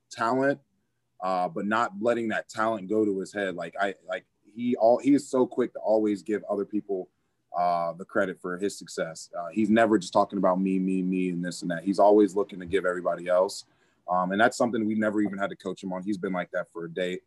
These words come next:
from day one. His dad did a great job raising him. His mom did a great job raising him. He's a yes, sir, no, sir type of kid. I mean, like, if you talk to him, he'll,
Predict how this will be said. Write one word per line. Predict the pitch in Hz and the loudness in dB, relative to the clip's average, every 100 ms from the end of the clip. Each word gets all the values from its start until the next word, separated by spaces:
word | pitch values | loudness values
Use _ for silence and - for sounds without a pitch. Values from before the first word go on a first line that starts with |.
| _ | _
from | - 90 | -8 -6
day | 90 87 | -4 -4
one. | 87 95 92 | -2 -2 -2
His | 87 | -4
dad | 92 92 87 | -2 -2 -2
did | 85 | -12
a | |
great | 80 85 82 | -12 -12 -6
job | 85 82 82 | -4 -4 -4
raising | 85 82 85 | -10 -10 -12
him. | |
His | 85 | -12
mom | 87 85 82 | -4 -4 -4
did | 87 | -10
a | |
great | 82 82 | -12 -14
job | 85 82 82 _ | -10 -10 -12 _
raising | 85 82 82 | -8 -6 -6
him. | 82 | -10
He's | 85 | -10
a | 82 | -2
yes, | 95 - | 0 0
sir, | - 90 87 - _ _ _ _ - | 2 2 2 0 _ _ _ _ -2
no, | 92 | 0
sir | 90 92 | 2 0
type | 85 87 82 | 2 0 0
of | |
kid. | 101 95 | 0 2
I | |
mean, | 104 101 | 2 2
like, | 92 90 | 0 -2
if | 92 | -2
you | 92 | 2
talk | 107 98 | 4 4
to | 90 | -2
him, | |
he'll, | 95 95 | -4 -4